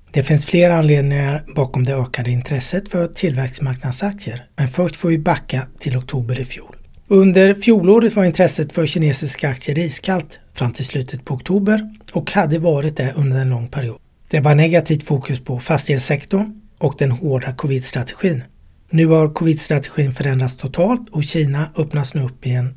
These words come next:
snabb takt. Det kommer att ta ett kvartal innan det får fullt genomslag, men det har gjort att investerarna bytt fot och risksentimentet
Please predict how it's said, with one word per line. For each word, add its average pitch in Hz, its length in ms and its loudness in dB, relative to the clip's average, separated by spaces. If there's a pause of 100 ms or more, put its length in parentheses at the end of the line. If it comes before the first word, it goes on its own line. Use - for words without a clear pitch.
(120)
snabb - 460 -8
takt. - 360 -16 (680)
Det 131 120 -8
kommer 139 320 0
att 123 60 -4
ta 135 140 -2
ett 127 120 -4
kvartal 160 460 -4
innan 160 220 0
det 143 100 -2
får - 120 -16
fullt 135 320 -6
genomslag, 135 760 -4
men 156 160 0
det 151 80 2
har 151 140 2
gjort 139 360 -2
att 131 160 -4
investerarna 147 600 0
bytt 127 200 -6
fot 127 340 -6
och 143 140 -4
risksentimentet 127 920 -4